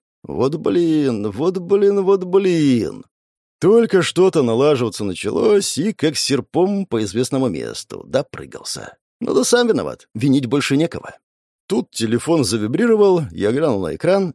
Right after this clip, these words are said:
и поморщился. Звонила Кристина. «Как там Алена сказала, большие титьки или мозги?» В этом случае такая постановка вопроса будет, возможно, не лишена смысла. «Титьки или мозги? Да без вариантов».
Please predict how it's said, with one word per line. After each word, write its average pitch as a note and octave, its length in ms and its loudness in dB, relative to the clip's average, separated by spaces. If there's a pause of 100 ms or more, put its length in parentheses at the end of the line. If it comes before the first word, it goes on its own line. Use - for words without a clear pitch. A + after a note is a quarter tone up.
и D#3 80 -4
поморщился. F#2+ 920 -4 (220)
Звонила A2 440 -2
Кристина. - 540 -8 (460)
«Как C3 160 -2
там - 140 -2
Алена F3+ 240 2
сказала, D3+ 500 2
большие A#2 540 -2
титьки F#3 360 -4
или F3+ 120 4
мозги?» F#3 460 2 (360)
В F#2+ 220 -2
этом F#2+ 240 0
случае A3 500 -2
такая G#3 380 2
постановка G3+ 580 0
вопроса G3 460 2
будет, E3+ 300 -2
возможно, F3 580 2
не D3+ 140 2
лишена F#3+ 380 0
смысла. - 480 -10 (440)
«Титьки - 340 -8
или D#3+ 320 0
мозги? B2+ 640 -4
Да A#2 160 0
без G#3 200 -2
вариантов». A3 560 0